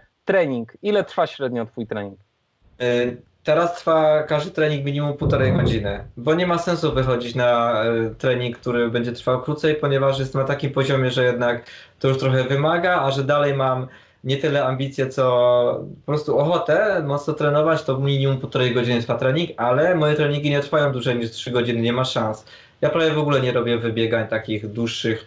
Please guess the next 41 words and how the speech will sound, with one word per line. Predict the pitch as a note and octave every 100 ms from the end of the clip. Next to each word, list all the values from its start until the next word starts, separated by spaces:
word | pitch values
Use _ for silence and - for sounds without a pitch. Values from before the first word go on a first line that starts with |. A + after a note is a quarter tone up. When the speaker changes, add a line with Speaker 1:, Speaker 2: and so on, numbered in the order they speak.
| - - - -
Speaker 2:
y, | A2+
które | - A#2 A2+ A2 G#2+ G#2+
wiele | A#2+ A#2
osób | A2+ A#2+
klepie, | - C3 D#3 D3+ D3
ani | C3
nie | C3 C3+
robię | C3+ C3
żadnego | C3+ B2 B2
kilometrażu, | B2 B2+ B2+ B2+ C#3 C#3+
nie | C3+
obchodzi | C3 C3 A2 A2+
mnie | G#2+
to, | A2
ile | G#2+
robię | G#2+ G#2
kilometrów, | G#2 A2 G#2+ G2+ - G#2
więc | G#2+ A2+ - -
Speaker 1:
No, | A3
no | A3+
Speaker 2:
przyznaję | G3 A3+ A#3+ -
Speaker 1:
tak, | C#4
Speaker 2:
się. | A3+
Speaker 1:
ale | A3+ A#3+ A3+ -
powiedzmy | A#3+ B3 - A3+
od | A3 G#3
razu | A3 G3+ G#3
naszym | G#3 - G#3+ G3+
drogim | G#3 F#3+ G3+
słuchaczom, | - G#3 G#3 F#3+ A3+ G#3+
że | G#3+
ty | A#3
nie | A3+ G#3
biegasz | A#3 G3 E3+
długich | D#3 F3 F3+ G3
dystansów | C4+ - C#4+ - E3+
na | F3
zawodach, | D3+ D#3 D3+ C#3+ C#3 D3
więc, | D#3 F3 F3 - -
y, | F#3 F3+ F3+ F3+
Speaker 2:
No. | A#2